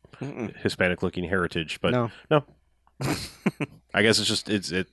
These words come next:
Speaker 2: must be just the way he kept his hair
Speaker 1: Yes.
Speaker 2: in do and his mustache and
Speaker 1: His
Speaker 2: all that.
Speaker 1: do.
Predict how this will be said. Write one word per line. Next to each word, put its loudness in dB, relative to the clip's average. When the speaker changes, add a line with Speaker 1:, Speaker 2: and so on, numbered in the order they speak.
Speaker 2:
must -2
be 0
just -6
the -4
way 2
he -6
kept 0
his 0
hair 2
Speaker 1:
Yes. 4
Speaker 2:
in 0
do 4
and -4
his -4
mustache 0
and -4
Speaker 1:
His -2
Speaker 2:
all -4
that. -4
Speaker 1:
do. -4